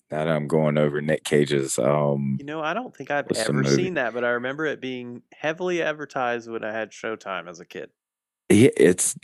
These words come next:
Speaker 2: <laughs>
Speaker 1: it's not, it's not bad, and it's not good. You know
Speaker 2: See,
Speaker 1: what,
Speaker 2: that's what
Speaker 1: like,
Speaker 2: I think.
Speaker 1: is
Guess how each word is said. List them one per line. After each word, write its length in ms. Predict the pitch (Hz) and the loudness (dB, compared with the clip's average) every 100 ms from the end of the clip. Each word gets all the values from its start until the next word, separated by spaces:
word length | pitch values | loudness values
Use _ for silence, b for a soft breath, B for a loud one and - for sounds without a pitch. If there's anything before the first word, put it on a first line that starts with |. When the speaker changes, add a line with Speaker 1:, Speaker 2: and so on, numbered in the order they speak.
| - - | -10 -4
Speaker 2:
<laughs> 540 | 196 - - - _ | -4 -4 -12 -14 _
Speaker 1:
it's 360 | 117 123 - - | 6 6 6 2
not, 280 | 85 55 50 _ _ _ _ _ - 90 _ - | 0 0 -4 _ _ _ _ _ -20 -20 _ 0
it's 240 | - 120 - | 4 4 6
not 260 | 131 120 170 | 4 4 4
bad, 340 | 87 82 78 | 4 4 0
and 140 | 76 | -2
it's 180 | 80 78 | -4 -4
not 400 | 87 82 76 - | 0 0 0 -2
good. 440 | 78 69 69 69 67 _ _ _ _ _ _ _ _ _ _ _ _ _ _ _ _ | 0 2 2 -2 -8 _ _ _ _ _ _ _ _ _ _ _ _ _ _ _ _
You 140 | 90 95 | 0 2
know 100 | 98 | 4
Speaker 2:
See, 60 | |
Speaker 1:
what, 20 | 95 | 6
Speaker 2:
that's 200 | 104 85 | 6 6
what 100 | - | 6
Speaker 1:
like, 20 | |
Speaker 2:
I 40 | |
think. 260 | 90 90 76 | 6 6 4
Speaker 1:
is 360 | 78 - - | -2 -8 -8